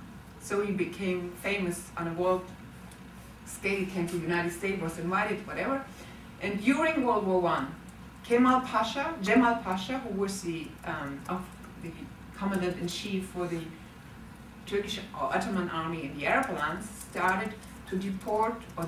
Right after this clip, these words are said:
dislocate the Jews of Palestine. And the Nili group was a small group of actually two families,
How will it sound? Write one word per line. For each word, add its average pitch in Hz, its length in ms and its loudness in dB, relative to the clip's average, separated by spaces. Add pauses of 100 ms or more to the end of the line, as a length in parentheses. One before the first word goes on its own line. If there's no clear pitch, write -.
dislocate 190 800 0 (160)
the 180 60 2
Jews 175 520 4
of 160 240 -2 (520)
Palestine. 240 600 -2 (1000)
And 208 460 4 (560)
the 190 80 4
Nili 262 400 8
group 196 340 2 (920)
was 208 180 4
a - 40 0
small 214 460 8
group 226 380 2
of 180 240 2 (100)
actually 190 380 0
two 202 200 -2
families, 190 520 2